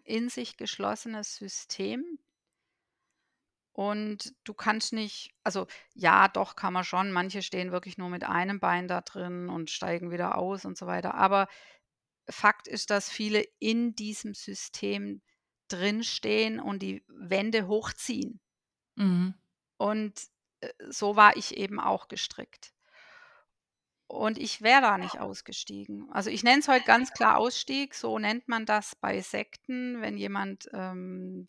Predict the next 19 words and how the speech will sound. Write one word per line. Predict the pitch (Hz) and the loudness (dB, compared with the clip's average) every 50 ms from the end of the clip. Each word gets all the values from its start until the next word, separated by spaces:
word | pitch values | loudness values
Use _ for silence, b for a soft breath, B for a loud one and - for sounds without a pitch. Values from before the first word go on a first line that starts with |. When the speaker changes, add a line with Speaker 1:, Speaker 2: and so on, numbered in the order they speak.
| - _ _ | -18 _ _
Speaker 1:
die | 254 _ 247 240 - 196 | -20 _ -20 -14 -12 -12
Sekte | 180 - 202 190 - _ - 202 | -4 -2 -2 -2 -2 _ -12 -12
verlässt, | - - 196 185 180 180 202 220 - - - - | -6 -6 -4 0 2 2 2 0 -2 -8 -12 -12
ist | 202 - - | -12 -10 -10
das | 202 190 - | -12 -12 -10
'n, | 196 185 180 185 226 - | -10 -10 -10 -10 -10 -12
'n | 190 175 - - | -12 -12 -10 -8
Ausstieg. | 196 185 202 - - - - 247 233 247 - - b b b b b b b b b b b b b b | -8 -8 -8 -8 -8 -10 -8 -10 -12 -12 -14 -16 b b b b b b b b b b b b b b
Und | - - 196 196 190 180 - - - - - _ _ _ _ _ _ _ _ _ _ _ _ _ _ _ | -10 -8 -6 -6 -8 -10 -10 -14 -16 -16 -16 _ _ _ _ _ _ _ _ _ _ _ _ _ _ _
ich | - - - 214 - - | -10 -8 -6 -6 -4 2
habe | 226 233 - - _ | 2 2 2 2 _
das | - 233 226 - - | -8 -8 -6 -6 -8
nicht | 220 214 - - | -8 -8 -8 -10
zufällig | - 214 208 202 - 208 202 220 226 214 - - - | -12 -12 -12 -4 -2 0 0 2 0 -2 -4 -4 -2
auch | - 202 208 - | -2 -2 -2 -2
für | - - 202 | -8 -8 -8
mich | 202 214 220 - - | -8 -8 -8 -10 -10
so | - 208 208 208 | -8 -8 -8 -6
genannt. | 208 208 202 202 202 202 202 208 208 208 - - | -6 -6 -4 -2 -2 -2 -2 -4 -8 -10 -12 -16